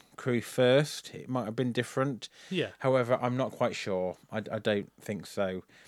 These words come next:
Speaker 1: I personally, um, I thought there were some good performances with the twenty thirteen cast. However,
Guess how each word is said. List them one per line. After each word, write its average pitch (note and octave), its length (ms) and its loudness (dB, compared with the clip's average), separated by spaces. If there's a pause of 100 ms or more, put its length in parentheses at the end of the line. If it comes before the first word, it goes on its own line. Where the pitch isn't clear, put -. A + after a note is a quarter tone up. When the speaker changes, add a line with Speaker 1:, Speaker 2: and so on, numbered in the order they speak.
(280)
Speaker 1:
I A#2+ 140 4
personally, A#2 720 0 (880)
um, A2 500 -2 (500)
I - 40 2
thought D#3 180 4
there D3+ 100 4
were C3+ 40 4
some C3 280 -4
good C3+ 180 0
performances A#2+ 680 -4
with B2 120 -6
the A#2+ 80 -8
twenty G#2 360 -6
thirteen G2+ 540 -4
cast. - 420 -8
However, A2 380 0